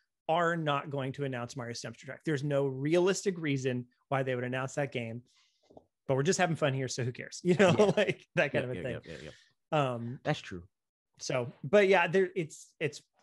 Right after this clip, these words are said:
Speaker 1: fewer and further between for sure. <laughs>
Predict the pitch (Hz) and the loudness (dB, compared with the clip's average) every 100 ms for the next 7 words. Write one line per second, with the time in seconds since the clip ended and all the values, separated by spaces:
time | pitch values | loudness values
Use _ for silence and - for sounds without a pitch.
0 | _ - - 359 302 151 135 131 113 107 | _ -20 -6 0 2 2 0 -4 -6 -8
1 | - - - - 147 - 135 - _ _ | -12 -12 -12 -10 -8 -8 -8 -12 _ _
2 | _ _ - - 453 | _ _ -20 -14 0